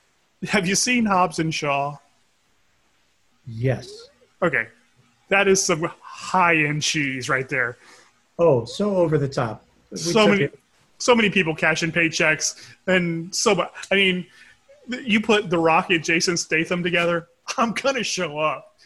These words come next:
Speaker 1: There's no reason that should work, but good Lord, it works. <laughs>
Speaker 2: We went at the request of Babe.
Speaker 1: That
Speaker 2: Like, "I
Speaker 1: was
Speaker 2: wanna
Speaker 1: it.
Speaker 2: see Hobbs and Shaw."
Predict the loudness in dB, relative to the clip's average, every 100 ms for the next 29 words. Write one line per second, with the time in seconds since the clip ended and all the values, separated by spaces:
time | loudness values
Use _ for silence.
0 | _ -2 0 2 2 4 2 0 0 0
1 | -2 -6 -6 0 2 2 -2 -16 -14 -10
2 | -6 -6 -4 -4 0 2 4 4 0 0
3 | -2 -2 -4 -6 -12 _ _ -18 -14 -14
4 | -14 -18 _ _ _ _ _ _ _ _
5 | _ _ _ _ _ _ _ _ _ -6
6 | -2 0 0 -2 -6 -6 -6 -10 -10 -10
7 | -12 -6 -4 -4 -8 -12 -20 _ _ _
8 | -8 -4 -4 -6 -12 -20 _ _ _ _
9 | _ _ _ _ _ _ _ _ _ _
10 | _ _ _ _ _ _ _ _ -8 -2
11 | 0 2 2 -2 -2 0 0 0 -6 -6
12 | -6 -6